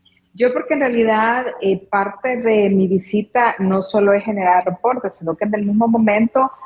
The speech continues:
ir trabajando y yo también necesito ir entendiendo el porqué de las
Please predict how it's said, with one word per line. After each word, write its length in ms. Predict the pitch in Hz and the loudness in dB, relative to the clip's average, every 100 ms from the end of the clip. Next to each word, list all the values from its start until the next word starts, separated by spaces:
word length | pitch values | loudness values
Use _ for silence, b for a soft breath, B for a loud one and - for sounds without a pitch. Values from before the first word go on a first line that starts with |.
| B B B _ | B B B _
ir 200 | 208 185 | 0 2
trabajando 800 | 220 233 240 226 214 214 220 254 - | 2 2 2 0 -2 0 0 0 0
y 100 | 185 | 0
yo 140 | 190 | 0
también 420 | 196 196 208 226 | 2 2 2 2
necesito 540 | 214 208 - 202 220 - | 0 -2 -6 -4 -2 0
ir 180 | 226 220 | 2 2
entendiendo 760 | 226 214 190 185 180 233 254 214 | 2 2 2 2 2 2 2 0
el 80 | 180 | 0
porqué 340 | 165 - 165 | -4 0 2
de 100 | 165 | 2
las 140 | 165 | 0